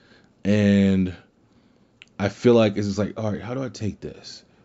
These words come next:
How do I feel about this? What do I think about this? Oh, I didn't see that coming. Oh, that's kinda whack-a-mundo." So I feel like for me personally, I, that's why I don't necessarily like doing it, but I feel like this is the time to have the reaction,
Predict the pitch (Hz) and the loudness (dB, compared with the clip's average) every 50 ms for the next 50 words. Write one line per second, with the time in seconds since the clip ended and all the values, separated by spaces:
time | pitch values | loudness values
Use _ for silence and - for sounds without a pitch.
0 | _ _ - 92 92 - - 98 92 - - - - - - - - 104 95 95 | _ _ -8 -8 -6 -6 -6 -8 -10 -10 -12 -14 -16 -16 -16 -14 -10 -8 -6 -6
1 | - 98 95 92 101 - - - - - - - - - - - - - 160 180 | -4 -6 -6 -6 -8 -14 -14 -16 -16 -18 -20 -20 -20 -20 -20 -10 -4 0 0 2
2 | 131 104 98 101 101 101 101 - 113 127 127 120 - - 101 92 90 92 - 95 | 2 2 2 2 2 2 0 0 0 0 0 0 -2 -2 -4 -2 -4 -4 -4 -4
3 | 101 98 92 95 95 95 - - 87 85 85 85 85 - 85 85 87 87 87 85 | -2 -2 -2 -2 -4 -6 -8 -10 -10 -10 -10 -10 -10 -10 -10 -8 -8 -6 -6 -6
4 | 87 87 85 82 - - - - - _ - - 120 110 107 - - 156 156 143 | -6 -8 -8 -10 -14 -16 -20 -20 -20 _ 2 4 4 4 4 4 6 6 8 6
5 | 123 101 - 110 113 117 110 104 - 120 113 104 - 104 101 98 76 82 95 - | 6 2 2 2 2 2 2 2 2 0 0 0 0 -2 -2 -2 -2 -4 -8 -8
6 | - - 98 107 110 104 - 107 104 101 98 98 90 82 - - 101 98 85 - | -8 -6 -4 -4 -4 -2 0 0 2 2 2 2 0 -2 -6 -8 -8 -6 -2 -2
7 | 107 101 101 98 101 107 101 92 95 90 78 98 98 101 101 101 98 98 - 95 | 0 0 0 0 0 0 0 0 -2 -2 -2 0 2 4 4 4 2 2 -2 -4
8 | 95 101 - - 113 110 101 101 98 - _ _ _ - _ _ _ _ _ _ | -4 -4 -2 0 2 4 4 2 0 -2 _ _ _ -20 _ _ _ _ _ _
9 | _ _ _ - - 117 113 117 - - 107 110 - 104 101 - - 101 101 101 | _ _ _ -2 0 0 0 0 -2 -2 -2 0 0 -2 -2 -2 -2 0 2 2
10 | 101 101 101 101 101 104 107 110 110 - _ _ _ _ _ _ _ _ _ _ | 4 4 2 2 2 0 0 -2 -6 -10 _ _ _ _ _ _ _ _ _ _
11 | - - 120 101 - - 98 95 98 98 98 95 92 87 - - - - _ _ | -4 -2 -2 -2 -2 -2 0 2 2 4 4 2 0 -2 -8 -14 -20 -20 _ _
12 | _ _ _ _ _ _ _ _ _ _ _ _ _ _ - 98 95 107 98 92 | _ _ _ _ _ _ _ _ _ _ _ _ _ _ -4 0 2 2 2 4
13 | 95 95 95 95 95 95 - - - 98 101 101 104 - | 2 2 2 2 2 0 -2 -4 -2 0 2 2 0 0